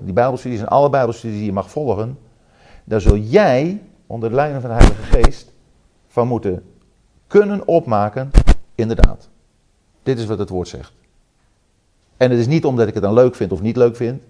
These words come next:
maar het is gewoon omdat ik overtuigd ben in mijn hart en geweten dat dit het woord van God is. God heeft elke bijbelschrijver volkomen geïnspireerd. Ingegeven betekent ook uitgeblazen of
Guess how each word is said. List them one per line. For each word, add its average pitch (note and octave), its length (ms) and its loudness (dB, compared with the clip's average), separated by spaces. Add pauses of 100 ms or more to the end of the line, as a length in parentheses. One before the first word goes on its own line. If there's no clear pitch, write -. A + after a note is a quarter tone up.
(640)
maar B2+ 140 -2
het B2 100 -2
is A#2+ 160 -4
gewoon A2+ 220 -2
omdat G#2+ 260 -4
ik G#2 80 -8
overtuigd A2+ 560 -4
ben G2+ 240 -6
in G#2+ 200 -6
mijn G2+ 200 -6
hart F#2 220 -8
en F#2+ 160 -10
geweten A2 560 -8 (240)
dat A2+ 220 -4
dit E3+ 180 -6
het A#2 140 -8
woord A#2+ 220 -8
van G2+ 100 -16
God - 180 -12
is. - 260 -14 (1080)
God - 440 0 (280)
heeft G#2 380 -6
elke G#3 440 0
bijbelschrijver C3+ 920 -6 (380)
volkomen E3 720 -2
geïnspireerd. A#2+ 600 -8
Ingegeven C3+ 640 -2
betekent C3+ 380 -4
ook A#2+ 180 -2 (1080)
uitgeblazen G2+ 1600 -2
of - 200 -2